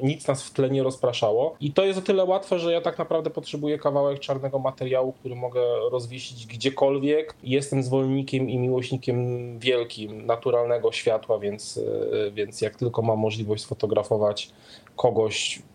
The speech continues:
naprzeciwko jakiegoś dużego okna, drzwi balkonowych, tarasowych i tak dalej, to, to wykorzystuję tą, e, tą możliwość. Jeżeli nie, to zawsze mam ze sobą jakąś reporterkę,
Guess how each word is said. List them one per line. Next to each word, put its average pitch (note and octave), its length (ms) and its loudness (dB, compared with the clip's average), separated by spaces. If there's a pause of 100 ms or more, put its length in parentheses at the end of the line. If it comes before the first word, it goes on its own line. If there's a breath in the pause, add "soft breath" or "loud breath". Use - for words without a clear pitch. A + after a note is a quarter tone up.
(280)
naprzeciwko A#2 800 2
jakiegoś G2+ 480 0
dużego A2+ 400 2
okna, G#2+ 800 2 (840)
drzwi G#2 280 -4
balkonowych, A2+ 640 0
tarasowych A2 640 0
i - 40 -20
tak G2+ 180 -4
dalej, G#2+ 300 2
to, G#2+ 260 0
to G#2+ 100 -2
wykorzystuję G#2+ 680 -2
tą, G2+ 240 2 (600 loud breath)
e, A2 640 2
tą B2+ 140 2
możliwość. C3 600 2
Jeżeli B2 320 2
nie, A#2+ 200 2
to B2 120 0
zawsze A#2 320 0
mam A2 220 2
ze G#2 80 -6
sobą G#2+ 240 0
jakąś G#2+ 260 0
reporterkę, A2 760 2